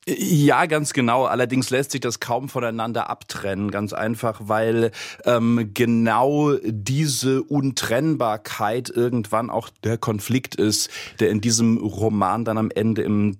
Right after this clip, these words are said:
Zentrum steht. Weil wir lesen eigentlich die Geschichte eines Kampfes, in dem sich eine junge Frau, die sich gerade aus einer Beziehung befreit hat, in der sie ihre Identität unterdrücken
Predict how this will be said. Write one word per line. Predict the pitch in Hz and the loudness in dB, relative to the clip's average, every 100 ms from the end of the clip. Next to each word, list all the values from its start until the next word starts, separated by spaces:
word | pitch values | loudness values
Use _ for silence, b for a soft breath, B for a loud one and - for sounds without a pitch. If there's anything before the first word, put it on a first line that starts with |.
| _ | _
Zentrum | - 107 131 - 101 | -4 -2 -2 -2 -4
steht. | - 101 98 107 | -2 -2 -2 0
Weil | 101 104 104 | -2 0 0
wir | 104 | 0
lesen | 101 123 123 | 2 0 0
eigentlich | - 98 113 117 110 - | 0 0 0 -2 -4 -4
die | 107 | -4
Geschichte | 107 - 131 - - | -2 0 -2 0 -2
eines | - 107 104 - - _ - _ _ - | 0 0 0 -4 -8 _ -20 _ _ -10
Kampfes, | - 120 139 - 113 131 | -2 0 0 0 0 0
in | - 104 | 0 2
dem | 113 110 | 2 2
sich | 110 127 | 2 0
eine | 107 110 110 107 B B | 4 4 2 0 B B
junge | - 117 131 | 0 2 2
Frau, | 113 - 95 123 | 0 0 2 2
die | 131 | 2
sich | 113 107 | -2 -4
gerade | 117 90 107 120 | -2 0 0 0
aus | 113 | -2
einer | 113 110 107 | 0 0 0
Beziehung | 101 110 104 - 127 123 | -2 -4 -4 0 0 0
befreit | 113 104 - 90 139 - | 0 -4 -2 -2 -2 -2
hat, | 131 | -2
in | - 107 | -2 -4
der | 107 110 | -2 0
sie | 113 | -2
ihre | 110 107 | 0 0
Identität | 104 113 110 107 - 120 120 | 0 0 -2 -4 -2 0 0
unterdrücken | - 107 98 - 135 - 135 | 0 -2 -4 -2 0 2 2